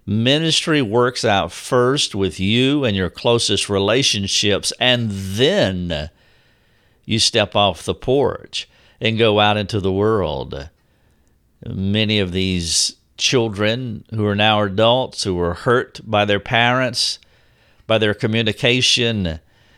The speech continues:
their parents were Christians, who evangelized the world, who did ministry for the glory of God,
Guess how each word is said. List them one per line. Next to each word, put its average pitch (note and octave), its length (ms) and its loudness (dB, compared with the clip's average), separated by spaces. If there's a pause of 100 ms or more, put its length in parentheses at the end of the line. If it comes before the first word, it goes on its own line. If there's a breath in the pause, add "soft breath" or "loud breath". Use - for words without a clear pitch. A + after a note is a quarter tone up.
(260 soft breath)
their F#2 380 -4
parents G2+ 400 0
were A#2 120 -2
Christians, - 560 -2
who A2 160 2
evangelized C3+ 800 2
the C#3 160 4
world, E2+ 600 0 (380 soft breath)
who C3 140 2
did C3 240 4
ministry B2+ 640 0
for A#2+ 140 0
the A#2+ 120 2
glory F3 440 2
of E3+ 140 0
God, F2 760 -2